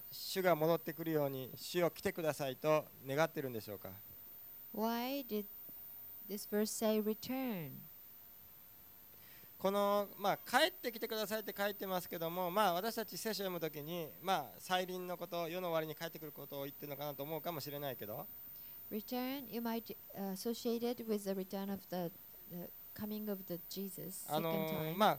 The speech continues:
Speaker 1: この箇所に関して言えば、まあ、もちろんそれも含まれているかもしれないけども、一旦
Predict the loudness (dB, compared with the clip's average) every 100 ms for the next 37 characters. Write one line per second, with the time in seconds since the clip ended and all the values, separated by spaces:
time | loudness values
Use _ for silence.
0 | 2 0 0 0 -2 0 -2 -2 -2 -2
1 | -2 0 2 4 4 2 -6 -6 -4 -6
2 | -6 -2 -2 -2 -6 -4 -4 -4 -4 -4
3 | -4 -4 -2 0 0 -2 -16 -16 -16 -16
4 | -14 -16 -16 -14 -12 0 2 2